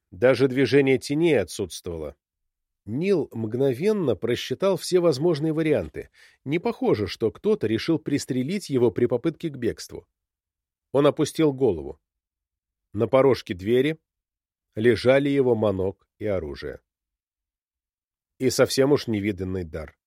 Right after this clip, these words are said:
Нил взял его в левую руку и сжал кулак. Поднял скорострельный глок и тут же определил, что обойма полная.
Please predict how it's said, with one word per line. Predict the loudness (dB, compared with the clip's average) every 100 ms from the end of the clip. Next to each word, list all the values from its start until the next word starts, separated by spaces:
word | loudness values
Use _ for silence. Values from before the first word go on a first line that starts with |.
| _ _ _ -20 -8
Нил | 2 4 4
взял | 4 4 4
его | 4
в | 2
левую | 4 4 6 4
руку | 4 0 -2
и | -2
сжал | 2 2 2
кулак. | -2 -2 -4 -8 _ _ _ _ _ _ _ _
Поднял | 2 4 4 2
скорострельный | 2 2 2 2 2 4 2
глок | 0 2 2 2 0
и |
тут | -2 0
же | 2
определил, | 2 2 0 0 0 -4
что | -2 0
обойма | 2 2 2 0
полная. | -4 -8 -8 -14 -16